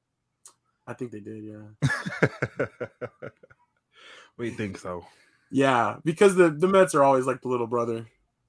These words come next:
Speaker 1: Let me see. Yeah, they won
Speaker 2: Was
Speaker 1: both.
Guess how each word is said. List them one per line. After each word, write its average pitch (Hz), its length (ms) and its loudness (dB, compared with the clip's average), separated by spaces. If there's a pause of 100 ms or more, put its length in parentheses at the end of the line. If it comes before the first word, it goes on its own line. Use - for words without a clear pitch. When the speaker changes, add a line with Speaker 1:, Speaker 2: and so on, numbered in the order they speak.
(1800)
Speaker 1:
Let 131 140 0
me 131 120 2
see. 120 560 -4 (1300)
Yeah, 120 500 -4
they 127 120 0
won 127 260 0
Speaker 2:
Was 117 160 4
Speaker 1:
both. 117 200 -2